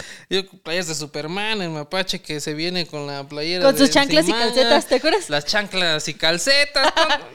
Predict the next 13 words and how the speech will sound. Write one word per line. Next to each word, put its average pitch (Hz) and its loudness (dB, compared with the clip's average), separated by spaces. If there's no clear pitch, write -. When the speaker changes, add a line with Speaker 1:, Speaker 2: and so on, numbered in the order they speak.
Speaker 1:
no, - -20
no, - -
no, - -20
no, - -20
no, - -20
no, 220 -16
es, - -14
saludos 247 0
al 147 -10
Fer, 135 -6
te 143 -8
extrañamos, 170 0
papito. 127 -2